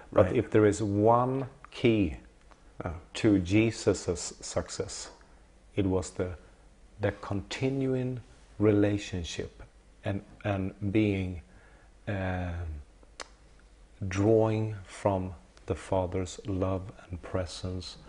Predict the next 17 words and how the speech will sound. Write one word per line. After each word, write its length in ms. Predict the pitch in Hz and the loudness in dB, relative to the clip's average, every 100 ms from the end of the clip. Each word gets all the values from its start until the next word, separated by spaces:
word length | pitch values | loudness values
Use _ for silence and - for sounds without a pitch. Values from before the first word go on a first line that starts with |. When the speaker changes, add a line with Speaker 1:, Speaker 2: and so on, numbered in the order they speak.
| - | -16
Speaker 2:
Yeah. 60 | 95 - | -16 -6
Speaker 1:
and 200 | 95 92 | -4 -2
knowledge. 640 | 90 87 85 - - - - - - - - | -2 -4 -6 -10 -14 -14 -20 -20 -20 -20 -12
Speaker 2:
Yeah. 80 | 95 - - - | -12 -12 -20 -2
Speaker 1:
Until 240 | 110 - 120 | -2 2 4
the 80 | 120 | 4
point 300 | 127 113 - | 4 2 6
that 220 | 110 107 | 4 4
when 180 | 107 101 | 0 2
he 140 | 107 | 0
says 360 | - 104 - 101 | 0 -4 -2 -2
in, 160 | 92 110 | -2 -2
in 180 | 95 92 | -4 0
John 240 | 95 92 | 0 0
chapter 300 | - 92 - | -4 -6 -6
five 300 | - 90 85 | -2 -2 0
that 180 | 87 | -6